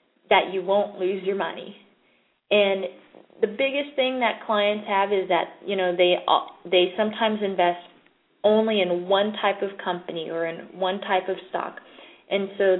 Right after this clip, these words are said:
they want, we want to make sure that all your eggs are not in one basket. And part of that is really, you know, when it comes to your savings and investing, is that, you know, back, you know, back in the day when our parents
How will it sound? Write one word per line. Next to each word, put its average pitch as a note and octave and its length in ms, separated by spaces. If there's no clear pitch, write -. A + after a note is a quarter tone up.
they F#3+ 140
want, A3 440
we G#3+ 100
want A#3 260
to B3+ 80
make A3 160
sure G#3 140
that G3 300
all G3+ 180
your A3 180
eggs F#3 260
are E3+ 120
not E3 240
in E3+ 140
one D#3+ 220
basket. - 560
And F#3 300
part F4 200
of C#4+ 140
that F3 300
is F3+ 380
really, C#4+ 560
you G#3+ 120
know, G#3 100
when G3+ 160
it G3+ 80
comes A#3 180
to A#3+ 60
your A#3+ 100
savings G3+ 420
and F#3+ 120
investing, F3+ 720
is G3 200
that, F#3 200
you G3 140
know, F3+ 120
back, G#3 400
you G3+ 120
know, F3+ 240
back A3 260
in A#3+ 120
the A3 40
day F#3+ 400
when F3+ 200
our F#3+ 180
parents F#3+ 560